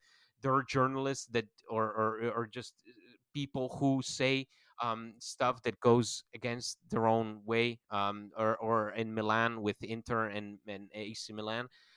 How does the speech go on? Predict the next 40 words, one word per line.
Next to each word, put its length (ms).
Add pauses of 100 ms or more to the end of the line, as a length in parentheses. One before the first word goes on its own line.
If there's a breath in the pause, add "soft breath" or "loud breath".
(280 soft breath)
But 160
at 260
Roma, 560
it's, 460
it's 260
so 360
palpable, 760
and 160
it's, 340
it's 200
become 520 (440 loud breath)
a, 240
a, 40
a, 520
a 80
part 320
of 160
people's 560
daily 340
reality. 640
People 400
go 280
into 220
their 180
car 420 (180)
to 160
commute 340 (100)
to 80
work, 300 (600 soft breath)
and, 460 (200)
and 200
they 140
listen 520 (340 soft breath)
to 120
these 280
radio 320
stations 600
that 200
do 120
nothing 580